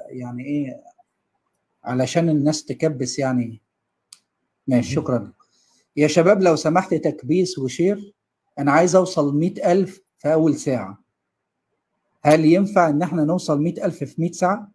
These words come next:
Speaker 1: في <laughs> مية ساعة؟ في س-، في أول ساعة؟ يا ريت.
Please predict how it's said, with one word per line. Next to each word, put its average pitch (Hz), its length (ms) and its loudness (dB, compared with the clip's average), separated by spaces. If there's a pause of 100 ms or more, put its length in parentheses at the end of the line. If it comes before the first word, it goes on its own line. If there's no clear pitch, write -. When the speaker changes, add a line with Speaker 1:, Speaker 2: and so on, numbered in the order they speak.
(100)
Speaker 1:
في 123 320 -2
<laughs> - 120 -8
مية 127 160 0
ساعة؟ 127 320 -6 (240)
في - 160 -6
س-، - 160 -8 (100)
في 143 160 2
أول 180 240 2
ساعة؟ 202 300 0 (760)
يا 160 160 6
ريت. 156 280 0